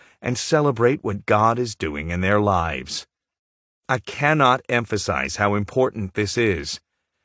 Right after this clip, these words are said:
A culture of charity, curated in the local church,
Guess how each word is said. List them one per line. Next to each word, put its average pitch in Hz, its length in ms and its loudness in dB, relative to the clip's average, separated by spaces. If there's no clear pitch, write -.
A - 100 -2
culture 156 560 0
of 117 220 -2
charity, 107 800 -2
curated 143 680 4
in 117 140 -2
the 71 80 -6
local 110 340 0
church, 90 500 0